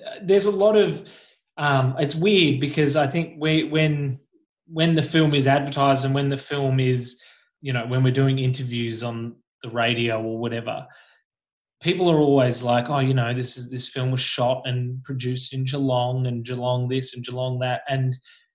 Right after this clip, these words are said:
I think even for us, it's, it's kinda like we, we made the film here 'cause it's our hometown and we're passionate about making a film here. But yeah, people are, like, even people not from Geelong are really intrigued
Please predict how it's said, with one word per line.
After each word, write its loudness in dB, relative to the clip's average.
I -4
think -2
even 4
for 0
us, 2
it's, -12
it's -8
kinda 2
like 2
we, 0
we 2
made 2
the -2
film 0
here 2
'cause -8
it's -6
our -2
hometown -6
and -10
we're -8
passionate -10
about -8
making -8
a -12
film -6
here. -6
But -4
yeah, 2
people 0
are, 2
like, 0
even -2
people -2
not 0
from -2
Geelong -6
are -2
really -2
intrigued -8